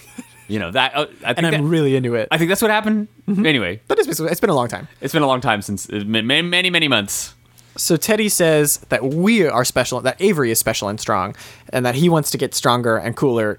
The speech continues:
Speaker 2: to impress us. That's like,
Speaker 1: Yeah.
Speaker 2: he's like, "That's my main motivation." And then he starts doing sit-ups in his little flat form, like, "I'm gonna train, I'm gonna get really strong so I can come with you guys."
Speaker 1: Yeah.
Speaker 2: And it's suggested that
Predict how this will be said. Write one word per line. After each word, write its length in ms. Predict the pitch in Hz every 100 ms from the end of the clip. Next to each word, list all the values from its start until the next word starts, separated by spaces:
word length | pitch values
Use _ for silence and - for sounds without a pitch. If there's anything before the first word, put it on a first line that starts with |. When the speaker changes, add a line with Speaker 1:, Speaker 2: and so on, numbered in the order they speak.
| _
Speaker 2:
to 140 | - 113
impress 360 | 107 131 117 -
us. 340 | 123 113 -
That's 180 | - 147
like, 140 | 147 -
Speaker 1:
Yeah. 60 |
Speaker 2:
he's 120 | 165
like, 140 | 143 131
"That's 220 | 180 170
my 100 | 143
main 220 | 151 147
motivation." 480 | 147 165 151 123 117 - -
And 140 | 135
then 80 | 160
he 60 | 165
starts 240 | 165 151
doing 260 | - 147 139
sit-ups 460 | - 147 165 -
in 80 | 147
his 120 | 143 139
little 140 | 139
flat 300 | - 135 139
form, 280 | 175 165 156
like, 180 | 131 -
"I'm 120 | 170
gonna 240 | 185 151 147
train, 480 | - 208 180 139 - - -
I'm 80 | 175
gonna 120 | 170
get 140 | 165
really 180 | 196 214
strong 320 | - 202 156
so 120 | 151
I 20 | 156
can 140 | 165
come 160 | 202 185
with 160 | 165
you 40 | 135
guys." 400 | 127 104 135 185
Speaker 1:
Yeah. 520 | 196 180 156 147 147 -
Speaker 2:
And 100 | 202
it's 120 | -
suggested 560 | 220 190 175 - 214 165
that 220 | 151